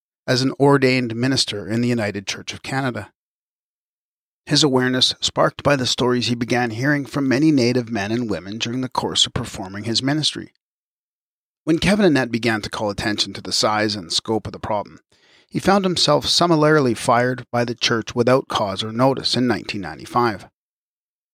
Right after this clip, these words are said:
The first books he wrote exposing the horrendous history he was uncovering were taken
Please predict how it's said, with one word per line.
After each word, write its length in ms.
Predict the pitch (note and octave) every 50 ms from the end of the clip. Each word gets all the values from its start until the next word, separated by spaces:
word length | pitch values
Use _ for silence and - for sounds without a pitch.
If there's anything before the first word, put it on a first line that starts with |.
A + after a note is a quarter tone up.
| _ _ _ _ _
The 60 | - -
first 340 | - - B2+ A#2 - -
books 240 | - A#2+ B2 A2 -
he 80 | - A#2+
wrote 280 | G#2+ A2+ A2+ A#2 A2+
exposing 500 | A2+ - - - B2+ B2 B2+ A#2+ B2 B2
the 100 | A#2+ A#2+
horrendous 500 | A#2 - A#2+ A#2+ A#2+ A#2+ A#2+ A#2 A#2 -
history 520 | - - C3+ A#2+ - - - G#2+ A2 B2 - _ _ _ _ _ _ _
he 80 | - C3
was 160 | C3 A#2+ C3
uncovering 600 | C3 B2+ B2 - - C#3 C3 A#2 A#2 A#2 B2+ B2+
were 120 | B2 A#2+
taken 500 | - - - B2+ B2+ B2 A#2+ B2 A#2 G2+